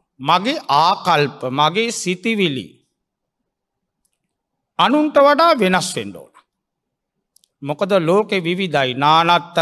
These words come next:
කායා, නානත්ත සංඥා. එක අම්මගේ දරුවෝ පස් දෙනෙක් ඉන්නවා නම්, පස් දෙනා රූපෙන් බැලුවොත් පස් විදියයි. එක අම්මා තාත්තා පස් දෙනාම එක විදියට මෙන්න නෑනේ.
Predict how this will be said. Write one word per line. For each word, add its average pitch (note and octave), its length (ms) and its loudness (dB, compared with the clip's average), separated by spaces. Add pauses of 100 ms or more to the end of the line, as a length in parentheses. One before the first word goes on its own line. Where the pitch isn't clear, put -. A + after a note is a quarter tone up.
කායා, D3+ 680 4
නානත්ත E3+ 680 2
සංඥා. B2 560 -6 (1000)
එක C#3 180 -8 (100)
අම්මගේ E3 520 2
දරුවෝ D3+ 400 0
පස් C#3+ 260 0
දෙනෙක් E3+ 400 -6
ඉන්නවා F3+ 400 -2
නම්, C#4+ 200 -2 (800)
පස් D3+ 200 0
දෙනා G3 360 0
රූපෙන් G3 500 -2
බැලුවොත් E3+ 500 0
පස් D#3+ 240 0
විදියයි. A#2 480 -10 (1400)
එක B2+ 200 -6
අම්මා D#3 320 2
තාත්තා G3 560 -2 (800)
පස් C#3+ 180 -2
දෙනාම E3+ 380 -2
එක D#3 220 -6
විදියට E3+ 460 -4
මෙන්න F3+ 240 -6
නෑනේ. C#4 280 -10